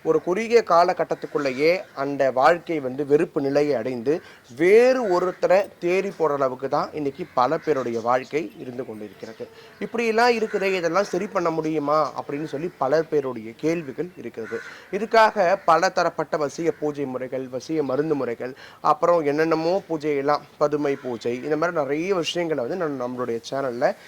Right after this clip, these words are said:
நான் சொல்லியிருக்கேன். ஆனா இப்போ சொல்லக்கூடிய விஷயம் மூலா மின்னி அப்படின்னு ஒரு வேர். இது வந்து ஒரு அற்புதமான வேர். மூவிலை மின்னி அப்படின்னு சில பேர் சொல்லுவாங்க இந்த மூலிகையை.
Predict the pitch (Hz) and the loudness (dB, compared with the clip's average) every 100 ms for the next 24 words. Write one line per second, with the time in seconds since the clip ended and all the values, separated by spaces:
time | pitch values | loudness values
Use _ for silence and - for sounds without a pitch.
0 | - - 120 113 127 123 113 123 151 214 | -20 -12 -10 -6 -6 -6 -6 -6 -4 -2
1 | 190 - - 233 196 180 190 175 156 127 | -2 -4 0 0 0 -2 -2 -2 -4 -4
2 | 123 - 127 127 208 - - _ 143 170 | -6 -8 -6 -6 -8 -14 -20 _ -6 -2
3 | 226 233 220 208 170 156 151 165 151 139 | 0 4 6 4 0 -2 0 -2 -2 -6
4 | 127 143 156 107 101 123 117 151 165 214 | -4 -2 -2 -2 -2 -2 -2 -4 -2 0
5 | 196 139 - - 208 196 185 175 180 185 | 2 0 -2 -2 2 2 2 2 4 4
6 | 208 185 147 135 - - - 147 185 226 | 4 2 2 -2 -4 -16 -14 -4 0 2
7 | 220 208 190 165 160 151 147 160 - 123 | 2 2 0 0 0 0 0 0 -2 -10
8 | 143 175 139 123 127 143 127 123 117 104 | -6 -4 -2 -2 -2 -2 -2 -2 -2 -2
9 | 104 196 156 127 120 123 104 107 185 | -2 -2 -4 -6 -6 -8 -4 0 0